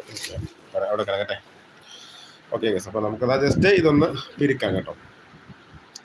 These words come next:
അപ്പൊ ഇതിന് ടീഷർട്ട് ഉണ്ട്, ടീഷർട്ട് ഉണ്ട് കാണിച്ചാൽ. ടീഷർട്ടൊക്കെ നല്ല ഓഫറിന് കിട്ടുന്നുണ്ട്. അപ്പൊ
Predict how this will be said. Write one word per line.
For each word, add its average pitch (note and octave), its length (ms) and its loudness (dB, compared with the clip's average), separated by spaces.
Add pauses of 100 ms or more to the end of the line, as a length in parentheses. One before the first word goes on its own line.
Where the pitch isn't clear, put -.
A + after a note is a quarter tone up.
(460)
അപ്പൊ C#3+ 220 2
ഇതിന് E3 140 6 (100)
ടീഷർട്ട് E3 340 2
ഉണ്ട്, C#3+ 120 4 (100)
ടീഷർട്ട് D3 280 2
ഉണ്ട് D3 120 2
കാണിച്ചാൽ. G#2+ 300 0
ടീഷർട്ടൊക്കെ C3 400 2
നല്ല B2 120 4 (140)
ഓഫറിന് A#2+ 380 0
കിട്ടുന്നുണ്ട്. G2 340 -2 (680)
അപ്പൊ B2+ 140 2